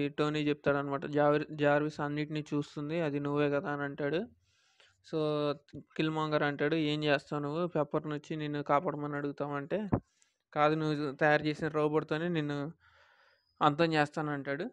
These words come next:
తనకి already తన ఫైటింగ్ స్కిల్స్ దానిలోనే ఉండే కాబట్టి ఎదిరి చేయొచ్చు అనుకుంటాడు టోనీ. కానీ కిల్మాంగర్ అంటాడు, "నాకున్న స్కిల్ అవి ఒక్కటే కాదు, నాకు ఇంకా చాలా స్కిల్స్ ఉన్నాయని" చెప్పి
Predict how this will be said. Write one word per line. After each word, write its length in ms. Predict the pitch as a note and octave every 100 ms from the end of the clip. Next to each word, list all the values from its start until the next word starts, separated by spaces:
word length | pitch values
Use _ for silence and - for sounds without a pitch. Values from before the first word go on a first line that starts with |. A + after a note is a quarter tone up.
| _ - - - _ _ _ _ _
తనకి 260 | D#3 D3+ D3+
already 380 | C#3+ D#3+ E3+ F3+
తన 160 | F3+ D#3 D3+
ఫైటింగ్ 360 | D#3+ D#3 E3+
స్కిల్స్ 280 | D#3 E3 D#3
దానిలోనే 380 | D#3 D3+ D#3+ D3+
ఉండే 200 | D3+ D3
కాబట్టి 260 | D3+ D#3 F3
ఎదిరి 260 | D3+ D3+
చేయొచ్చు 340 | - D3+ D3 D#3
అనుకుంటాడు 420 | D3 D3 C#3+ C#3+
టోనీ. 340 | - C#3+ D3+ G3+ G3 -
కానీ 260 | D3+ E3 E3+
కిల్మాంగర్ 500 | E3 D#3+ E3 D3+ D3+
అంటాడు, 260 | C#3+ D#3 E3
"నాకున్న 460 | D#3+ D3+ D3+ D#3
స్కిల్ 360 | D#3 - D#3 D#3+
అవి 200 | D#3+ D3
ఒక్కటే 340 | C#3 D#3 D#3
కాదు, 220 | D3+ C#3+ F3+
నాకు 220 | D#3+ D3
ఇంకా 180 | D3 D#3
చాలా 260 | D3+ C#3+ D3+
స్కిల్స్ 340 | - D3+ D3
ఉన్నాయని" 320 | D3+ D3 C#3+
చెప్పి 240 | C#3+ C#3+